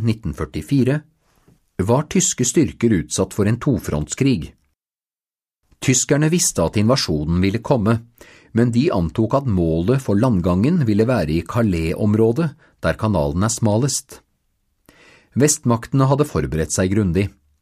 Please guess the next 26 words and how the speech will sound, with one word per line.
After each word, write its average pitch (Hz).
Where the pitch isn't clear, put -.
Myndighetene 95
ba 101
folk -
om 90
å -
sende 85
inn 90
private 101
feriebilder 95
fra -
strendene 78
i -
Nord-Frankrike, 113
og 110
på 165
den 101
måten 143
klarte 120
karteksperter -
å 110
tegne 76
et -
detaljert 110
bilde 95
av 85
landingsområdet. 92